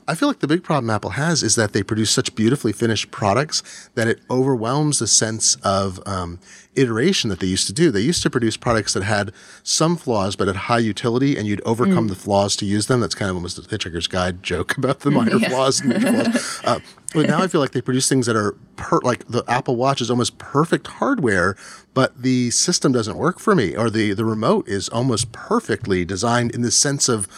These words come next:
Speaker 1: how it works, uh, functionally and what it looks
Speaker 2: Mm-hmm.
Speaker 1: like, but it doesn't achieve the results. And I feel like that seems like a very important missing piece they used to not miss.
Speaker 2: Yes.
Speaker 1: Or, or you'd be coping, you'd know there was some good and bad, but it would look like that. You'd know there were things you were overcoming. I,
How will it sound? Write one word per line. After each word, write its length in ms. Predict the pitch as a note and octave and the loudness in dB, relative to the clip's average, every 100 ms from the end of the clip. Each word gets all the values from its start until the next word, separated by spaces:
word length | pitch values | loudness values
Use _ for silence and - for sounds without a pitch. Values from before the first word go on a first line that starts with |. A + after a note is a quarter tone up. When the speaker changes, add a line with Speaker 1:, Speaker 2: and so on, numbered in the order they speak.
| - - _ _ A2+ - | -20 -20 _ _ -14 -6
Speaker 1:
how 280 | D3+ C#3+ C3 | -2 0 0
it 100 | A2 | -2
works, 640 | G#2+ B2+ C#3+ - - - - - - _ | 0 0 2 0 0 -2 -4 -20 -20 _
uh, 320 | A2+ G#2+ G2 F#2 | -2 0 0 -4
functionally 800 | - C#3 D#3 - F#3+ G3+ A#3+ A3+ | -2 0 0 2 2 0 -2 -2
and 180 | A#2+ A2+ | 0 2
what 100 | A2+ | 2
it 80 | - | 2
looks 280 | - - - | 2 2 2
Speaker 2:
Mm-hmm. 80 | C#3 | 0
Speaker 1:
like, 220 | D3+ - - - - | 0 -8 -20 -10 -2
but 100 | C3 | 0
it 80 | A#2 | 2
doesn't 240 | C#3 C#3 | 2 2
achieve 480 | A2+ - B2 G#2+ - | 0 0 0 0 -2
the 120 | A2 | -2
results. 500 | F#2+ G2 G3+ B3 - | 0 0 2 2 0
And 100 | A#2+ | 0
I 60 | A2 | 0
feel 140 | - | 0
like 100 | B2 - | 0 0
that 240 | F#3 - | -2 0
seems 220 | - A2 | -4 -4
like 120 | G2+ G#2 | -6 -10
a 40 | |
very 360 | - E3 E3 B2 | -8 -6 -2 -2
important 340 | - C3+ A#2+ | 0 0 2
missing 260 | A#2 B2 G#2+ | 0 0 0
piece 220 | A#2+ - | -2 -2
they 80 | G#2 | -2
used 220 | G2+ - | -4 -4
to 40 | |
not 200 | G2 E2+ | -4 -4
miss. 280 | C#3 D#3 - - - - | -2 -2 -2 -6 -18 -12
Speaker 2:
Yes. 300 | - D#3 D3+ | -4 -2 2
Speaker 1:
Or, 160 | E3 D#3+ - - | 2 2 -2 -6
or 160 | F3 G3 | 2 4
you'd 220 | D#3+ D3 | 4 0
be 240 | D3 C#3 A2+ - | 0 -2 -4 -8
coping, 460 | - - G3 F3+ A#2+ | -6 0 0 0 -2
you'd 240 | C3 B2 | -2 -2
know 180 | D#3+ E3+ | 0 2
there 120 | C#3+ | 2
was 120 | B2 | 0
some 160 | - C#3 | 0 0
good 160 | C3+ B2+ | 2 2
and 100 | A2 | 0
bad, 340 | G#2+ G2+ G2+ - _ _ _ _ - - C#3 | -2 0 -2 -6 _ _ _ _ -14 -6 -2
but 100 | C#3 | 0
it 40 | |
would 140 | C3+ | 2
look 260 | C#3+ G3+ - | 2 2 0
like 180 | - - | -4 -2
that. 160 | F2 | -2
You'd 180 | G#2+ A2 | -2 -2
know 240 | A#2+ D#3 D#3+ | 0 0 0
there 120 | A#2 | -2
were 60 | G#2 | -2
things 260 | G2 E2 | -4 -6
you 60 | - | -10
were 80 | - | -16
overcoming. 320 | - - - | -18 -20 -8
I, 140 | A#2 | -4